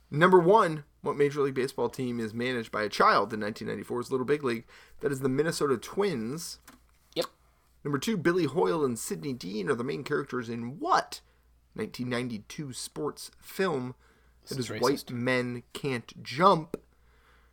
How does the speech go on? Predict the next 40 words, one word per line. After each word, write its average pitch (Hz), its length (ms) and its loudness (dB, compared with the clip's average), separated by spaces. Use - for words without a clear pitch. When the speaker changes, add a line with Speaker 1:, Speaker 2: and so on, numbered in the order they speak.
Speaker 1:
White 120 240 -6
Men 113 200 -6
Can't 107 320 -12
Jump. 127 460 -6
Number 131 200 2
three, 190 400 2
what 151 180 2
is 143 80 -8
the 156 80 -4
name 151 160 0
of 127 40 0
the 117 60 2
high 180 180 -2
school 143 260 -2
football 143 340 -2
coach - 480 -4
played 135 180 -2
by 113 120 0
Denzel 120 420 0
Washington 110 560 -4
in 107 160 -8
Remember 113 320 -4
the 104 100 -8
Titans? 127 540 -4
His 120 160 -12
name 123 180 -4
is 104 100 -10
Herman 127 460 0
Boone. 123 500 -2
Number 110 160 -2
four, 127 200 0
Rachel 117 320 2
Phelps, - 380 0
the 113 80 -6
new 120 200 -2
owner 123 140 -2
of 101 100 -6
the - 80 -12
Cleveland 113 640 -8
Indians, 120 800 -4